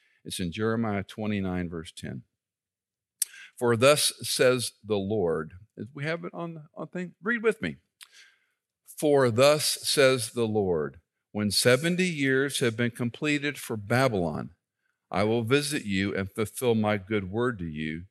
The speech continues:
to bring you back to this place." Now let's go to Ezra chapter one and let's read these together as well. "Now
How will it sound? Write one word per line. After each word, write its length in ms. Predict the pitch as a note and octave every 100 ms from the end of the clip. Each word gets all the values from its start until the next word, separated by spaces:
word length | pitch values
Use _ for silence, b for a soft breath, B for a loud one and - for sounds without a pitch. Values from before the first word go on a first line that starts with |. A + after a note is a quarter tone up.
| _ _ _ -
to 100 | G#2
bring 380 | F#2 G2 G#2+
you 160 | A2 B2
back 500 | A2+ F2 F2+ F#2 -
to 100 | F#2+
this 220 | F2 G2+
place." 800 | - A#2 F#2 C2 - - - - _ _ _ -
Now 100 | F2+
let's 200 | A2 -
go 180 | A#2+
to 140 | G#2 G2
Ezra 300 | G#2+ F#2+ F#2
chapter 420 | - G2+ - E2+
one 400 | E2+ F#2 F2+ F2+
and 100 | D2+
let's 240 | F2+ -
read 300 | F#2+ F#2 E2+
these 220 | F2 D#2+ -
together 520 | F#2 E2 D#2+ D#2+ -
as 140 | D2
well. 320 | D#2 D2+ A1 - _ _ _ _ _ _ _ _ _ _ - - _ _ _ _ _ _ -
"Now 340 | G2+ G2+ A2